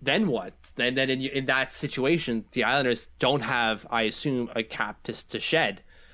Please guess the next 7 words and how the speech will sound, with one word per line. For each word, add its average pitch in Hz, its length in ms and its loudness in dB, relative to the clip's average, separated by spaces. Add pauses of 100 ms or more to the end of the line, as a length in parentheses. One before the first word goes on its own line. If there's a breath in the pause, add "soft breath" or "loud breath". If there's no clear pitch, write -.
(840 soft breath)
Where 117 840 -2
do 135 60 2
we 123 120 2
go 131 140 4
from 110 200 -2
there? 120 360 2 (1040 soft breath)
Um, 120 340 0